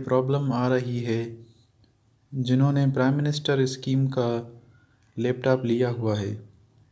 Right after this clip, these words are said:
जिसमें फाइल्स जो हैं वो ऑटोमेटिक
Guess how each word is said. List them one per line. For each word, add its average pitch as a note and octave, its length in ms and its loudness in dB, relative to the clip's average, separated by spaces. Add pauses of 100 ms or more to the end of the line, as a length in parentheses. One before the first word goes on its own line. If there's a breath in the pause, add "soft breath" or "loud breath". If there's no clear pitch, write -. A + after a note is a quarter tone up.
(1300 soft breath)
जिसमें C3 360 0
फाइल्स D3 400 0
जो C#3+ 180 0
हैं C3+ 240 6
वो C3 260 4
ऑटोमेटिक C3 680 0